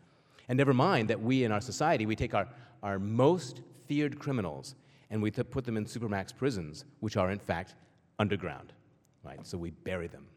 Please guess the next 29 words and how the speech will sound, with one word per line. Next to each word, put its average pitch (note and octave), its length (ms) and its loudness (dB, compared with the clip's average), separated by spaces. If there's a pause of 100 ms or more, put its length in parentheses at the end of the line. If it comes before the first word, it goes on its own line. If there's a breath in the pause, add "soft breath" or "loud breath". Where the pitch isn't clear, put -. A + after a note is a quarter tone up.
(120)
to F2 60 -16
try E2 160 -12
to E2 60 -8
get - 140 -12
rid E2+ 160 -8
of D2+ 80 -18
them. - 140 -20 (1120 soft breath)
And B2+ 80 2
then, C3+ 100 4
of C3 40 0
course, C3 200 2
there's C3 160 2
my A2 100 2
favorite D3+ 320 4
of A#2 80 0
all G#2 140 2
of F2 60 -4
these, F#2+ 200 -6
which - 160 -12
is, F#2+ 240 -10 (1160 soft breath)
you F#2+ 80 -10
know, F2 80 -6
when G2 160 -2
you G2 80 -4
go A2 160 6
off G#2 160 8
the A2 80 0
deep G2+ 240 -2
end. D#2 280 -4